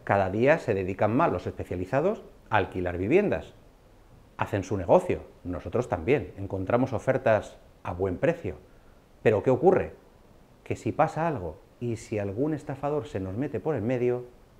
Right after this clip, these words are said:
la empresa, el portal, se lava las manos. Pero vamos a ver, ¿pero no es este vuestro negocio?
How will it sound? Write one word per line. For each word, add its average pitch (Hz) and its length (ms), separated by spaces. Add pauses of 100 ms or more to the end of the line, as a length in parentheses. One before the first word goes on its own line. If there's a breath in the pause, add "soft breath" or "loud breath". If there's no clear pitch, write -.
(760)
la 90 180
empresa, 101 520 (340)
el 131 120
portal, 101 460 (240)
se - 200
lava 104 220
las 80 180
manos. - 280 (500)
Pero 87 140
vamos 117 180
a 104 60
ver, 78 140 (280)
¿pero 90 180
no 107 160
es 123 80
este 143 180
vuestro 98 300
negocio? 82 440